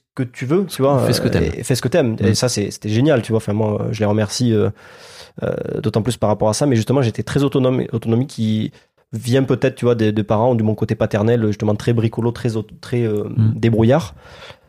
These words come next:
Speaker 1: Euh, moi, je l'ai peut-être plus assimilé d'un côté intellectuel, ça, que manuel, euh,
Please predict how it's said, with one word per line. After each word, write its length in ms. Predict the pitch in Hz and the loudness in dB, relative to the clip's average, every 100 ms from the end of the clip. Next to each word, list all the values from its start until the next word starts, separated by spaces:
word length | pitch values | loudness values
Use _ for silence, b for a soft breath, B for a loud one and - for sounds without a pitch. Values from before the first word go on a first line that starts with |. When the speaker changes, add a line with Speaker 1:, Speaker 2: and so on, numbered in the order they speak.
| B | B
Speaker 1:
Euh, 440 | - - - - - | -8 -6 -6 -6 -6
moi, 260 | - 113 127 | -4 0 2
je 80 | 120 | 2
l'ai 80 | |
peut-être 320 | 104 - 123 - _ | 0 -2 -4 -6 _
plus 260 | 123 135 127 | -6 -2 0
assimilé 360 | 113 123 127 | 0 2 2
d'un 100 | 120 | 2
côté 180 | 107 117 | 2 0
intellectuel, 560 | 123 123 117 - 131 156 | 0 0 0 0 -2 0
ça, 200 | 143 143 | -2 -2
que 100 | 110 | 0
manuel, 500 | 107 107 107 147 160 B B B B B | 2 2 2 2 -2 B B B B B
euh, 100 | - | -6